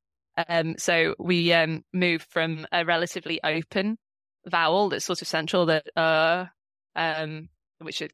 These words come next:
is also, it's, it's so central in the mouth that it's, it's called a schwa. It's got a special name.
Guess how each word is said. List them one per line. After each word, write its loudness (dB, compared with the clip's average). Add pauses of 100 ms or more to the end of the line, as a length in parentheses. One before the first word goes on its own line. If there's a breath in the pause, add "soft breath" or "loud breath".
is -4
also, -2 (120)
it's, -2 (180)
it's -2
so 2
central -2
in 2
the 0
mouth -10
that 0
it's, -8
it's -8
called -4
a -2
schwa. 2
It's -6
got -4
a -8
special -6
name. -4